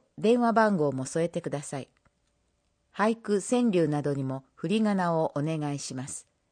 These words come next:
宛先、郵便番号五八三の八五八五、羽曳野市役所、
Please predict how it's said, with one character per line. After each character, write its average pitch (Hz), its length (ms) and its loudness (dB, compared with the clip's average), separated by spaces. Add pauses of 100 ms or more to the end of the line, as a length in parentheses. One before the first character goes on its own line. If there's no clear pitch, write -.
(460)
宛 175 260 -2
先、 190 420 -6 (520)
郵 233 180 2
便 220 240 2
番 185 260 2
号 131 300 -4 (260)
五 233 220 6
八 226 320 -2
三 143 320 -4
の 135 160 -4 (140)
八 233 340 -4
五 202 300 6
八 143 340 -10
五、 143 320 -4 (540)
羽 208 220 2
曳 220 180 0
野 202 100 4
市 165 160 -4
役 175 240 -2
所、 - 220 -6